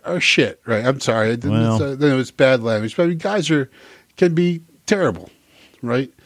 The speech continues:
Speaker 1: You know, th-, what we see here and the heartbreak she goes through, unfortunately, she's,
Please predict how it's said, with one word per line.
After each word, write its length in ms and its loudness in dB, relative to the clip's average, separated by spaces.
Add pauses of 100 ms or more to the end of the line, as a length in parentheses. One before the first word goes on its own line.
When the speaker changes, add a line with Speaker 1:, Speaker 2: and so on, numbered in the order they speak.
(300)
Speaker 1:
You 100 4
know, 100 4
th-, 420 -8
what 400 0
we 300 2
see 320 2
here 340 4
and 300 -2
the 120 0
heartbreak 360 2
she 160 -4
goes 240 -2
through, 280 0 (380)
unfortunately, 800 2
she's, 480 -6